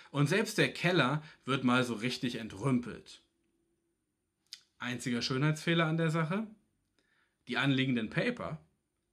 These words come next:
das, was die Hauptsache in dieser Zeit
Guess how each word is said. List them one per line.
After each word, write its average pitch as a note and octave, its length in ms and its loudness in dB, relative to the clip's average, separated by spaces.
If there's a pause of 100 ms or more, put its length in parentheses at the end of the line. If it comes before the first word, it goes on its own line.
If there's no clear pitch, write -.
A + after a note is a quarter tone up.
(120)
das, F3+ 420 -4 (140)
was C3+ 220 -4
die G#2 160 -6
Hauptsache C#3 640 0
in B2 280 -4
dieser A#2+ 300 -4
Zeit G#2+ 460 -4